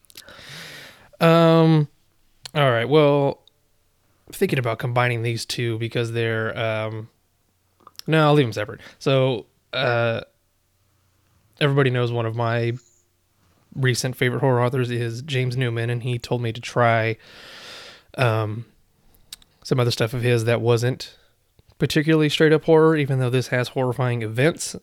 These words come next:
Um, it is called Ugly as Sin. And, um,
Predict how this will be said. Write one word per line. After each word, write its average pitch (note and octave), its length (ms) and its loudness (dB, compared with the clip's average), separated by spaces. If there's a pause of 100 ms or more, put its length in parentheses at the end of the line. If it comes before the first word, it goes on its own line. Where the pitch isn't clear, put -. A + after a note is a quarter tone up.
Um, A#2+ 540 -2 (200)
it B2+ 80 -6
is A#2+ 100 -4
called B2 300 -4
Ugly C3 300 2
as A2+ 100 -4
Sin. A#2 520 -4 (1400)
And, D#3+ 800 4 (360)
um, C#3 640 4